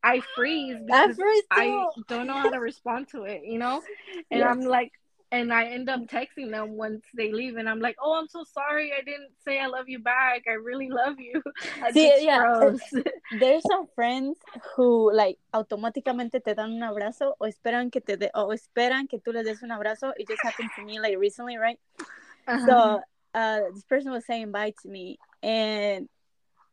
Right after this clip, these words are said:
Speaker 2: she was reaching out, like, to hug me, right? Like, tenía las arm-, las, las manos
Speaker 1: Uh-huh.
Speaker 2: así abiertas to hug me, and I was just like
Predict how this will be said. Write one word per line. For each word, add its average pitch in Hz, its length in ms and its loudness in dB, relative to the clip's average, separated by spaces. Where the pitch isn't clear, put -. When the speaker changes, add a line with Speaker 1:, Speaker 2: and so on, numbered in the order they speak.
Speaker 2:
she - 160 -2
was 262 180 6
reaching 233 380 0
out, 226 240 4
like, 185 180 -2
to 220 80 -6
hug 247 240 2
me, 185 240 -12
right? 220 360 0
Like, 208 180 -4
tenía 226 240 -6
las 247 140 -4
arm-, 226 220 -8
las, 208 320 -6
las 202 260 -8
manos 233 260 -4
Speaker 1:
Uh-huh. 233 140 -4
Speaker 2:
así 226 80 -8
abiertas 220 480 -6
to 208 80 -4
hug 233 220 -2
me, 214 160 -6
and 208 100 -2
I 214 80 2
was 226 100 0
just 220 160 -10
like 196 220 -6